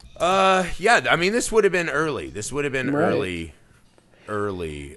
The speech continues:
Speaker 1: uh, flick. I don't have my phone handy. I was gonna I M D B that shit, but
Speaker 2: Yeah, I kinda,
Speaker 1: Yeah.
Speaker 2: I kinda feel like this might be, you know, something that it was just a sophomore, uh, effort that didn't really get the full backing of them.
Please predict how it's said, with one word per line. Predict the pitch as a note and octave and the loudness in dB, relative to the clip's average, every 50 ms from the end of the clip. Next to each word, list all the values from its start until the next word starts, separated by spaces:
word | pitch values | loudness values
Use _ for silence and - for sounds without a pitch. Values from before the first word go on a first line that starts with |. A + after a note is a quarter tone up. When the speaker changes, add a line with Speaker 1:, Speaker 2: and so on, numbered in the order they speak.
| _ - | _ -14
Speaker 1:
uh, | C#2+ C#2+ C#2+ C#2+ | -12 -12 -12 -16
flick. | - - - E2+ D#2 E2 | -18 -14 -14 -12 -10 -10
I | E2+ | -8
don't | G2+ G2+ G#2+ | -8 -6 -6
have | A2+ G#2 | -8 -8
my | F#2+ F2+ | -10 -12
phone | E2+ - - A#2 B2+ A2 | -14 -12 -14 -14 -14 -14
handy. | G2 E2+ D#2+ D#2 D#2 | -16 -16 -18 -18 -18
I | E2 | -20
was | D#2+ D#2+ | -20 -18
gonna | F#2 F2+ F2 D#2+ | -18 -18 -16 -16
I | D#2+ E2+ | -18 -18
M | E2+ E2+ E2 | -18 -18 -18
D | E2 D2 | -20 -20
B | F2 G2+ | -20 -20
that | F#2+ E2 D#2+ - | -20 -20 -20 -18
shit, | - - - | -16 -16 -12
but | - D3 | -8 -4
Speaker 2:
Yeah, | D#3 D#3+ E3 F#3 F3+ D#3 C#3+ | 2 4 6 6 6 6 4
I | C#3+ D3+ | 2 0
kinda, | C#3+ - G3 F#3 G3 F#3 D#3+ D#3 D3 C#3+ C3+ C3+ - - - | 0 2 4 6 8 8 8 6 4 2 0 -4 -6 -8 -10
Speaker 1:
Yeah. | - D3 | -10 -8
Speaker 2:
I | D3 | -6
kinda | - E3+ E3 C4 D4+ | -4 -2 0 2 2
feel | - - D#3 C#3+ C#3 | 2 2 2 2 2
like | C#3 C#3 C3+ C3+ - | 0 -2 -2 -2 -2
this | D3+ D3 - - | -2 -2 -2 -2
might | D3+ C#3+ C#3 - | -2 -2 -2 -4
be, | - C#3 C#3 C3+ C3+ C3 C3 - - - _ _ _ _ _ _ _ _ _ _ | -4 -4 -4 -2 -4 -4 -6 -6 -10 -20 _ _ _ _ _ _ _ _ _ _
you | - - C3+ | -8 -6 -4
know, | C3 C3 B2+ C#3 C3+ - _ _ _ _ _ _ _ _ _ _ _ _ _ _ _ _ _ _ _ - - B2+ B2+ E3 _ - - _ _ _ - | -4 -4 -6 -6 -8 -10 _ _ _ _ _ _ _ _ _ _ _ _ _ _ _ _ _ _ _ -14 -12 -12 -12 -12 _ -20 -20 _ _ _ -8
something | - - - - - - D#3+ D#3 D#3 - - D#3 D#3 D#3 D#3 D3+ | -6 -6 -4 -2 0 0 0 0 0 0 0 2 4 4 2 2
that | D3 D3 C#3+ C#3+ - - - _ _ - - _ _ - - _ _ _ _ _ _ _ _ - | 0 0 -2 -4 -6 -8 -12 _ _ -20 -20 _ _ -20 -20 _ _ _ _ _ _ _ _ -14
it | - B2 C3 C3 | -12 -10 -10 -10
was | A#2+ C3 - | -10 -10 -8
just | - C#3 - - | -8 -8 -6 -4
a | D3+ | -4
sophomore, | - - - - - C#3+ - - D#3+ D3 C#3+ C#3+ C#3 C#3 C#3 C#3 - - - - - _ _ _ _ _ - - | -2 -2 -2 0 -2 -2 -4 -2 -2 0 0 0 0 -2 -2 -4 -6 -10 -20 -20 -20 _ _ _ _ _ -12 -6
uh, | - C#3 C#3+ C#3 C3+ - | -4 -2 -2 -2 -4 -2
effort | - D3 F3+ F#3 - - D3 C#3+ C#3 - | 0 0 0 0 2 0 0 0 0 -2
that | - B2 B2 - | -4 -6 -4 -2
didn't | - C3+ C3+ C3 | -2 -2 -2 0
really | C3 C#3 C#3 C3+ C3+ C#3 | 0 0 0 0 0 0
get | D3 C#3 - | 0 -2 -2
the | D#3 | -6
full | - - - C#3 C#3+ | -12 -8 -4 -4 -4
backing | C3+ C3+ C3 C3+ C#3 D3+ - - C3+ B2+ C3+ C3 | -2 -2 -2 -2 -2 -2 -2 -4 -4 -4 -4 -6
of | B2+ B2+ B2 B2+ D3 - | -6 -6 -8 -8 -6 -4
them. | C3+ B2+ C3 C3 B2+ C3 B2+ | -4 -4 -2 -2 -2 -4 -4